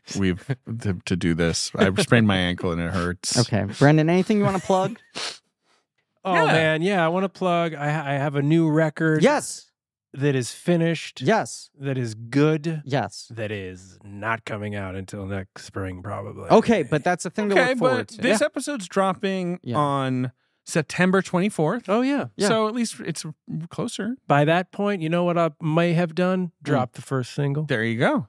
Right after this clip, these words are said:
Speaker 3: Dropped it.
Speaker 1: You should drop it today.
Speaker 3: Very good, I will.
Speaker 1: Right?
Speaker 3: September what?
Speaker 2: Yeah.
Speaker 1: Twenty-fourth.
Speaker 3: Great day for a single.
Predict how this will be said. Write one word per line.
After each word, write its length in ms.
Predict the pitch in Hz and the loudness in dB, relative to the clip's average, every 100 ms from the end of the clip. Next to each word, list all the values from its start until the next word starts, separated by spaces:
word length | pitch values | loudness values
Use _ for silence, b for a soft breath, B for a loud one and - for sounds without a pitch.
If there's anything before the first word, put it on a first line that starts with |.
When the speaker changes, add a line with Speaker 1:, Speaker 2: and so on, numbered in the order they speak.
| - | 0
Speaker 3:
Dropped 540 | 131 127 127 127 - | 4 6 4 0 -4
it. 160 | 135 156 | -6 -4
Speaker 1:
You 120 | 160 | -2
should 180 | 170 185 | -2 -2
drop 300 | 160 170 170 | 2 2 2
it 200 | 185 180 | 0 -2
today. 580 | - 180 208 330 85 90 _ _ _ _ - | 0 0 2 -2 -4 -12 _ _ _ _ -4
Speaker 3:
Very 300 | 131 180 185 | 0 2 2
good, 160 | 196 | 0
I 80 | 190 | 0
will. 440 | 180 226 285 104 - _ | 0 0 -2 -4 -12 _
Speaker 1:
Right? 180 | 127 139 | 0 0
Speaker 3:
September 300 | 254 175 165 | 2 2 2
what? 260 | 156 240 302 | 2 0 -4
Speaker 2:
Yeah. 120 | 139 | -8
Speaker 1:
Twenty-fourth. 420 | - 165 165 - - _ _ _ _ | -4 -4 -4 -8 -14 _ _ _ _
Speaker 3:
Great 220 | - 127 120 | -6 -6 -4
day 160 | 131 | -4
for 160 | 139 160 | -4 -6
a 80 | 151 | -6
single. 360 | 185 220 143 | -4 -4 -6